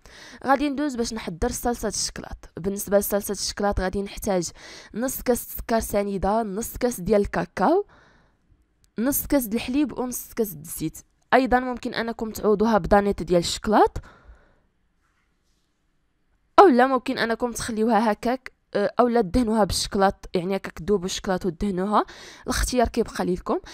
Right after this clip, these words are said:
انا كتعجبني هاد الصلصه ديال الشكلاط، خصوصا اننا ما كنديروش نهائيا فيها الشكلاط، وفي نفس الوقت كتجينا عاقده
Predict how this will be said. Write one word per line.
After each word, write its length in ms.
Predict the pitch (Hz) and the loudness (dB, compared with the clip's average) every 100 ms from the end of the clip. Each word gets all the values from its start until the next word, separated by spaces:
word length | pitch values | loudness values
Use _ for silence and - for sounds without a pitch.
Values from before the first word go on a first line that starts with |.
| - - | -16 -2
انا 140 | 262 285 | 0 2
كتعجبني 640 | 285 233 202 196 240 247 | 0 -4 -4 -4 -4 -2
هاد 100 | 208 | -2
الصلصه 400 | - 247 240 240 | -2 -4 -2 -4
ديال 180 | 190 214 | 0 0
الشكلاط، 540 | - - - 208 240 | 0 -8 -2 0 0
خصوصا 400 | - 196 240 254 196 | -4 -6 -4 -2 -2
اننا 240 | 208 202 | -2 -4
ما 80 | 202 | -4
كنديروش 460 | 208 190 175 208 220 | -4 -4 -2 -4 -4
نهائيا 400 | 214 247 240 240 | -4 -2 -2 -6
فيها 240 | 226 208 | -4 -4
الشكلاط، 460 | 180 - - 247 403 - - - - - | -4 -6 -2 2 2 0 -16 -20 -8 -6
وفي 140 | 240 | -2
نفس 240 | 294 - | -2 -2
الوقت 260 | 262 294 - | -4 -4 -2
كتجينا 440 | 233 196 202 202 | 2 2 2 -2
عاقده 540 | 190 254 - 220 285 | 0 -2 -2 0 2